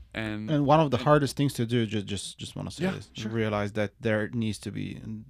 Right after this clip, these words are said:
Speaker 2: like, reality is different, and you need to change really hard.
Speaker 1: We, yeah,
Speaker 2: Yeah.
Speaker 1: nobody wants to change.
Speaker 2: Mm.
Speaker 1: Nobody likes to change. Nobody likes to, to realize that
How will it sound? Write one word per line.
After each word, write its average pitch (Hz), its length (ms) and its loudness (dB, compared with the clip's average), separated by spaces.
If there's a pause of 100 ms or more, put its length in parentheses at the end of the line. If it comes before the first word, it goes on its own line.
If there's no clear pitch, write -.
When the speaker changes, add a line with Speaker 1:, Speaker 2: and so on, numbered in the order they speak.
Speaker 2:
like, 90 200 -10
reality 113 360 0
is 107 40 -6
different, 110 360 -4
and 107 300 -4
you 135 100 -2
need 113 160 0
to 107 80 -6
change 98 420 -4
really 92 220 -10
hard. - 220 -12 (1160)
Speaker 1:
We, 120 320 -6
yeah, 107 200 -10
Speaker 2:
Yeah. - 80 -12
Speaker 1:
nobody 107 280 -8
wants 95 240 -10
to - 60 -18
change. 85 320 -16
Speaker 2:
Mm. - 200 -10 (460)
Speaker 1:
Nobody 104 240 -10
likes 90 300 -10
to - 60 -16
change. 87 400 -12 (120)
Nobody 110 320 -12
likes 107 320 -8
to, 107 220 -12 (160)
to 107 80 -14
realize 98 480 -10
that 90 160 -12